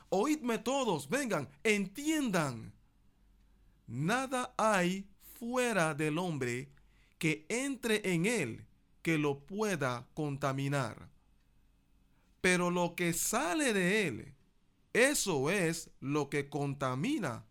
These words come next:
al hombre. Si alguno tiene oídos para oír, oiga". Cuando se alejó de la multitud y entró en casa,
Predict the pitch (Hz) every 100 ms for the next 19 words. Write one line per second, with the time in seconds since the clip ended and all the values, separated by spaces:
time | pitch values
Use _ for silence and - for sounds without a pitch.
0 | - 127 120 110 80 - - _ _ _
1 | _ _ _ _ _ _ _ - 131 110
2 | 101 143 196 196 190 185 185 180 175 196
3 | 135 123 127 - 123 123 131 147 120 107
4 | 113 _ _ _ _ _ _ 131 127 -
5 | - - _ _ _ _ _ _ _ _
6 | _ _ _ _ _ _ _ - 196 202
7 | 202 202 202 180 285 320 302 240 202 196
8 | 185 226 226 233 - _ _ _ _ _
9 | 202 190 175 160 160 247 277 240 185 196
10 | 175 - 107 110